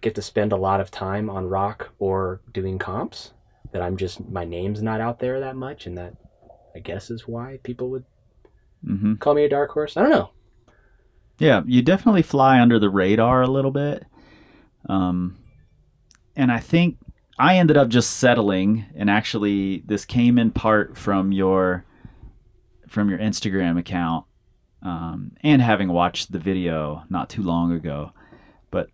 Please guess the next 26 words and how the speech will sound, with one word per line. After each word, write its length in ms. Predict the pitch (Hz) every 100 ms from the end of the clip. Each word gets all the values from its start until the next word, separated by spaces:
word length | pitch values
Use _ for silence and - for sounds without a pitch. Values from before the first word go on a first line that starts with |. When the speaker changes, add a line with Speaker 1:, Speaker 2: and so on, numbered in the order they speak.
| _
Speaker 2:
I 180 | 113 131
ended 160 | 135 117
up 140 | 107
settling, 540 | - 101 95 98 92
instead 380 | 87 95 - 95 92
of 320 | 87 80 - - _ -
dark 280 | 98 92 85
horse 560 | 95 87 85 82 - -
or, 560 | 85 80 80 80 78 - _ _ - -
uh, 220 | 80 76
under 220 | 92 90
the 120 | 87 78
radar, 720 | 85 85 82 80 80 80 76
any 180 | 101 98
of 40 | 87
those 180 | 85 85
other 200 | 82 80
terms, 640 | - 90 85 82 82 - _ _ -
I 120 | 98
just 160 | 90
decided 420 | - - 90 87 85
on 320 | 82 80 80 -
Texas 380 | 90 - 80 80
legend. 400 | 76 76 64 - - -
Speaker 1:
Ha! 520 | - 214 208 170 -
Speaker 2:
<laughs> 40 | -